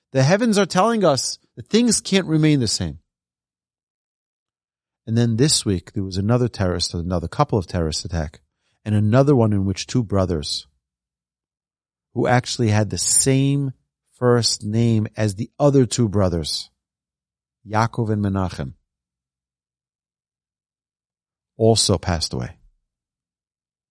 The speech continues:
were murdered by terrorists.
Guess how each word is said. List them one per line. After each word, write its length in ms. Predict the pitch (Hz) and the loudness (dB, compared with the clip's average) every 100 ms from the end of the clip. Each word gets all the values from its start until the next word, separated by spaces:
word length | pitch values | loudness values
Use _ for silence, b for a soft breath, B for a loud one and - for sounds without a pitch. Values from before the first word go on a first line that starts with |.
| _ _ | _ _
were 140 | 107 92 | -4 -2
murdered 640 | 98 107 110 92 71 - _ _ _ _ _ _ _ _ _ _ _ _ _ _ _ _ - | 0 4 4 4 -2 -8 _ _ _ _ _ _ _ _ _ _ _ _ _ _ _ _ -4
by 120 | 90 | -2
terrorists. 580 | 85 73 67 - - | 0 -2 -2 -8 -10